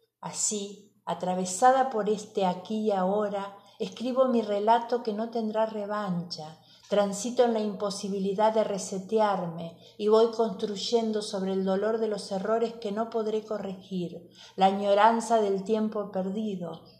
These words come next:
y las virtudes de los afectos y conquistas obtenidas. Entonces escribo y en medio de las letras busco golpear las puertas de muchos para que,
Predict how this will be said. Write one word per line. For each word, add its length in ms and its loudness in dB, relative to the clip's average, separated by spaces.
y 100 -2
las 300 0
virtudes 580 0
de 80 -2
los 240 -4
afectos 880 -2
y 140 -8
conquistas 800 -2
obtenidas. 800 -10
Entonces 540 2
escribo 840 -2
y 80 2
en 100 2
medio 320 6
de 120 2
las 200 0
letras 560 4
busco 320 0
golpear 380 6
las 180 4
puertas 560 0
de 140 -2
muchos 580 0
para 460 -2
que, 440 -4